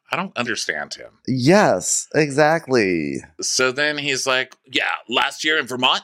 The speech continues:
Speaker 1: she pulled the same move. Facts. When she hooked up with Jason, I said, 'Did she go to the old crawl into bed and grab your dick move?' And he was like, 'That's exactly what she did.'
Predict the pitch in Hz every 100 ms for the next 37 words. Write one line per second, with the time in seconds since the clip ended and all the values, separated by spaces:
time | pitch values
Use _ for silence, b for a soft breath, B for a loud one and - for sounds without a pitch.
0 | _ - 220 175 147 123 131 131 127 117
1 | 104 98 _ _ _ 151 127 - - -
2 | - - 202 170 143 139 165 160 165 170
3 | 160 156 - 117 165 160 127 127 135 113
4 | 127 123 - 147 139 143 131 127 127 110
5 | 135 127 131 120 104 113 120 101 117 110
6 | 107 95 117 - - _ _ 120 131 135
7 | 151 147 117 110 113 - 117 - 117 -
8 | - - - - 69 71 76 - - 78
9 | 85 65 52